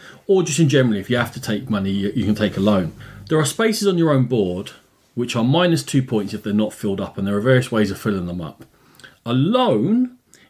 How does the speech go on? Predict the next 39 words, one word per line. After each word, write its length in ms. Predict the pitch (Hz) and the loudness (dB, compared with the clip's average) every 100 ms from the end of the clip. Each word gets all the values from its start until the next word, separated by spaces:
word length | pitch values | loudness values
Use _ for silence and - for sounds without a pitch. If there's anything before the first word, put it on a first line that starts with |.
| - | -2
is 160 | 117 | 0
gonna 200 | 117 127 | 2 0
be, 440 | 110 107 107 107 - | 0 0 0 -2 -2
give 160 | 208 202 | -2 0
you 80 | - | -2
ten 260 | - 160 | 0 2
money, 380 | 117 87 82 110 - - | 2 0 -6 -10 -14 -10
it's 100 | 104 | -10
gonna 160 | - 127 | -2 0
be 120 | 120 | 2
minus 520 | 123 147 151 139 131 - | 2 4 4 2 0 0
eight, 160 | 127 - | 0 0
nine, 240 | 113 107 | -2 -2
or 60 | 101 | -2
ten 260 | - 110 101 | -2 -4 -2
points 320 | 117 110 - | -2 -4 -6
at 60 | |
the 80 | 95 | -10
end 140 | 90 82 | -10 -10
of 60 | |
the 80 | 82 | -10
game, 340 | 78 78 80 - _ - - - - - | -10 -10 -10 -14 _ -20 -20 -20 -20 -6
unless 580 | 104 120 123 175 190 - | 0 4 6 6 4 2
you 80 | 160 | 2
manage 220 | 139 120 | 2 2
to 60 | - | -4
pay 120 | - | -6
it 120 | 92 - | -4 0
back 220 | 135 135 | 0 0
at 80 | 135 | -4
some 200 | 165 165 | -2 0
point. 320 | 196 226 - | 0 0 -4
And 100 | 117 | -8
if 100 | 107 | -8
you 60 | - | 0
pay 140 | 147 | 0
it 100 | 117 | 2
back, 160 | 160 | 0
it's 80 | 123 | 0